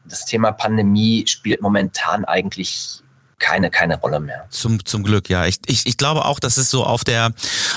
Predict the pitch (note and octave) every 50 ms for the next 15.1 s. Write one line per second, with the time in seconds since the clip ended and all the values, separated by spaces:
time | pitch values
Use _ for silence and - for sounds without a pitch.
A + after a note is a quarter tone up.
0 | - - - A2 - - B2+ A#2 - A#2 C#3 C#3 B2+ A#2+ - B2+ C3 D3 - -
1 | - - B2+ A2+ A#2 A2+ - A#2+ G#2+ G#2+ A2 A2 - - - A2+ - - - -
2 | - A2 A2 G#2+ G#2+ G#2 G2 G2 G#2 A2 A2+ A2 G#2+ - - - - - A2 A#2
3 | A#2 B2 A2 G#2+ A#2 B2 A#2 G#2 A2 C3 B2+ A2+ A2 - - A2+ G2+ - G#2+ -
4 | G2+ G2 F#2 - A2+ G#2 G2 G#2 G2 G#2 G2+ G#2 G2 - - G#2 G#2+ G#2 F#2 F2+
5 | - - - - - A#2 A2 F#2+ - - F#2+ - G#2+ G2 A2+ A#2 B2 - - -
6 | - - A#2+ A2 G2+ - - G#2 G#2+ G#2+ G2+ - - - C#3+ C3+ A#2+ - - A2
7 | G2 - - G#2 E2 F#2 A2 - - - G#2+ G2 G2+ - G#2+ G2 F#2+ G2 F#2 G2
8 | F#2 F#2+ F#2 G#2+ A2+ - - - - - - - - - - - G#2 G#2 G#2 G2+
9 | F#2+ F#2+ - - - A2+ A#2 G#2+ - A2 G#2+ G#2 G#2 G#2 - G2+ G2+ - G#2 F#2+
10 | G2 - - - G2+ F#2+ G2 A2+ A#2 - G#2 G2+ G2+ G2+ G2 F#2+ G#2 F#2+ - -
11 | G2+ G2+ G2 F#2+ G2+ G2 F2 F#2 G2+ - - G2+ - - - G2+ G2+ G#2 G2 F#2
12 | A2 - - A2 F#2+ G#2+ G2+ - - - G2+ F#2+ F#2+ F#2+ F#2+ F#2+ - G#2 F#2+ G2
13 | G2 G2+ G2 - - - - - G#2 - - G#2+ G#2 G2+ G2 G2+ A2+ - - -
14 | F#2+ - - F#2+ G2+ G2 F#2+ E2+ G2+ A#2+ - - - G2 - A2 G2+ - - G2
15 | G2 G2+